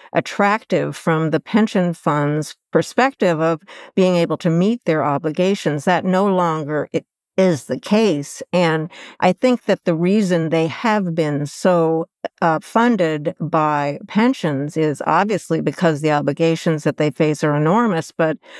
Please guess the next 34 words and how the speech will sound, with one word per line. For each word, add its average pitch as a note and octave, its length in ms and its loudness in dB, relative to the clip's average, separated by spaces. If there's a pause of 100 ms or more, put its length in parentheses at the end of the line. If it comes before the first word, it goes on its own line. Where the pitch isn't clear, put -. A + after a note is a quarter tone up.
(300)
also, C#4 480 2
to A3+ 140 -2
be G#3 140 2
very A3 300 2
frank, A#3+ 360 -2
Scott, G3+ 240 0
I F#3 80 2
think G#3 240 -2
what A3+ 140 0
we're G3+ 120 0
seeing G#3+ 360 0
right G3 240 0
now G#3+ 300 0
is F3 360 -2
that F3 340 0 (360)
people B3+ 320 2
are G3+ 140 2
starting B3 480 0
to - 180 -4
understand G3 880 0
that F3 180 0
the E3+ 120 2
way G#3 440 0
these F#3 360 -2
firms F3+ 520 0
mark E3 580 0 (180)
their F3 300 2
portfolios, E3+ 1200 0 (1500)
they G#3 220 4
have D4 200 0
a C#4 80 2
lot C#4 200 0
of B3+ 140 0
leeway. A#3 520 -4